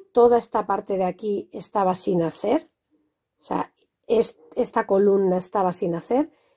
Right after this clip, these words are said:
y prácticamente estaba hasta aquí todo esto, o sea, el avance ha sido todo esto,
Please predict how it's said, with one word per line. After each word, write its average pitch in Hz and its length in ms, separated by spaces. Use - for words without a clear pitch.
y 254 200
prácticamente 196 1200
estaba 247 440
hasta 247 180
aquí 185 220
todo 190 400
esto, 311 580
o - 20
sea, 196 140
el 170 80
avance 175 320
ha 196 40
sido 180 300
todo 185 260
esto, 339 480